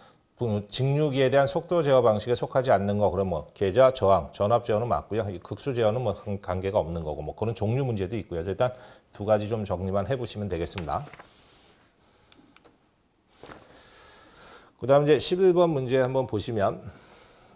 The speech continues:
직류 분권 전동기래요. 전동기에 전기자 전류가 십 암페어랍니다. 그 아이에이라고 해보죠. 뭐. 오 뉴턴 퍼 메타의 토크로 발생했대. 그 티원이라고 할게요.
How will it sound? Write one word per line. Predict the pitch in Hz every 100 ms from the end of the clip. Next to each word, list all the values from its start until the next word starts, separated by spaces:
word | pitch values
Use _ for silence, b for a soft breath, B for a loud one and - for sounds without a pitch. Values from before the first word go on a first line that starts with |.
| B
직류 | - 143 143 156 160 110 -
분권 | - 135 135 151 160 160
전동기래요. | 123 110 107 120 107 90 87 90 - _ _ _ _ b b b -
전동기에 | 117 120 131 135 135
전기자 | - 113 127 143 147 147
전류가 | 127 120 120 123 143
십 | - - -
암페어랍니다. | 85 92 - 92 78 73 60 - _ _ _
그 | -
아이에이라고 | 85 87 104 113 98 107 104 101 104
해보죠. | 104 78 78 69
뭐. | 69 _ b b b b b _
오 | 120 139 139
뉴턴 | 120 120 147 127
퍼 | - 131
메타의 | 110 98 123 123
토크로 | - 151 - 143
발생했대. | 98 - 85 85
그 | 90 92
티원이라고 | - 160 147 95 98 104 104 98 95
할게요. | 120 - 82 85